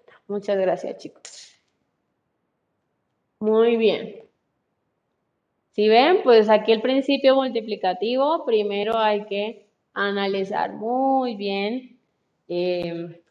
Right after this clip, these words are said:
todas estas opciones. No siempre es tan fácil contar, como les decía.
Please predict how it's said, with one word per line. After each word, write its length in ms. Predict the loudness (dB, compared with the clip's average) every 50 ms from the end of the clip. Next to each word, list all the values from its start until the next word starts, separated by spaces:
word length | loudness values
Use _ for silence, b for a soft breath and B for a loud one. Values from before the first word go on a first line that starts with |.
| _ _ _ _ _ _
todas 380 | -2 2 2 2 2 0 -2 -6
estas 340 | -6 -4 -4 -4 -4 -4
opciones. 640 | -6 -8 -8 -10 -10 -8 -8 -8 -8 -10 -10 -10 -10
No 240 | -8 -6 -6 -8 -8
siempre 480 | -8 -8 -8 -8 -8 -8 -6 -6 -6
es 120 | -6 -6 -10
tan 240 | -12 -12 -12 -12
fácil 360 | -14 -14 -14 -14 -12 -14 -14 -14
contar, 480 | -14 -14 -14 -8 -4 -4 -4 -4 -6
como 180 | -6 -6 -6 -4
les 180 | -6 -6 -6
decía. 460 | -6 -6 -8 -6 -8 -10 -10 -10 -14